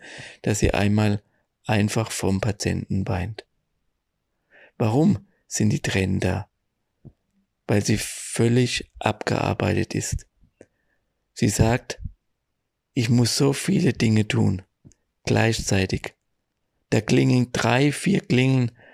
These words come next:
und ich bin allein. Und ich muss immer wieder entscheiden, auch so moralische Entscheidungen, welchen, zu welchem Patienten gehe ich, welchen Patienten erfülle ich jetzt seine Bedürfnisse,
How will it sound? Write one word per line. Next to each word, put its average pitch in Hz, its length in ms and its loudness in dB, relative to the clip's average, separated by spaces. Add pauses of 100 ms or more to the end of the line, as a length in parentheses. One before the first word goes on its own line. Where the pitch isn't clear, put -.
(140)
und 113 240 0
ich 110 160 -2
bin 107 200 2
allein. 101 460 2 (1080)
Und 123 160 2
ich 117 140 2
muss 113 180 2 (100)
immer 135 380 2
wieder 113 280 2
entscheiden, 107 800 0 (600)
auch 143 160 0
so 143 140 2
moralische 123 640 2
Entscheidungen, 104 640 0 (520)
welchen, 127 600 0 (320)
zu - 140 -2
welchem 110 340 2
Patienten 101 480 0
gehe 120 260 2
ich, - 240 -6 (500)
welchen 110 400 2
Patienten 104 680 0 (360)
erfülle 123 380 0
ich 120 100 -2
jetzt 123 200 0
seine 110 260 2
Bedürfnisse, 113 720 -2